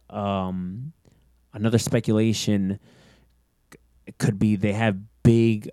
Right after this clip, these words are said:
um, plans for Finn Balor since he dropped the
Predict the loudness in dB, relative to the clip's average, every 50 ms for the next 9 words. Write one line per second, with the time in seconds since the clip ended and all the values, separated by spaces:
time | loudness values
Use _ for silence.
0 | -12 _ -4 -2 -2 0 0 -2 -2 -4 -4 -6 -4 -4 -4 -4 -2 0 0 0
1 | -2 -2 -6 -8 -4 -2 -2 -2 0 0 0 0 2 0 0 0 -4 -8 -6 -4
2 | -6 -2 -2 -2 -2 -2 -4 -4 -6 -6